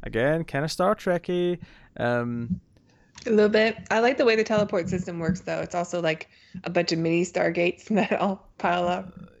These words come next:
Speaker 1: Yeah, no, that, that was, that was, that
Speaker 2: It's
Speaker 1: was fine.
Speaker 2: consistent.
Speaker 1: I do have a question, though, about this, this teleportation system.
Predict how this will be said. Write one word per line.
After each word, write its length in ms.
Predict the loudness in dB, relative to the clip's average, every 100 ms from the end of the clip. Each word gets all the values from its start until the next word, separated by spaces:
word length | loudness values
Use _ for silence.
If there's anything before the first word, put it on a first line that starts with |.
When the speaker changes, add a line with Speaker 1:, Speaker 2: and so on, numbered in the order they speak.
| -8
Speaker 1:
Yeah, 240 | 0 2
no, 220 | 4 4 2
that, 160 | 0
that 100 | -4
was, 120 | -6 -6
that 140 | -6
was, 200 | -4 -6
that 60 | -2
Speaker 2:
It's 80 | -2
Speaker 1:
was 80 | 2
fine. 80 | 0
Speaker 2:
consistent. 260 | 0 -6 -10 -20 -20 -20 -20 -4
Speaker 1:
I 80 | 2
do 80 | 2
have 120 | 2
a 40 |
question, 400 | 0 0 0 -2
though, 140 | -2 0
about 220 | 0 0
this, 240 | -2 -4
this 180 | -6 -6
teleportation 640 | -4 -4 -4 -4 -4 -4 -6
system. 440 | -8 -8 -8 -10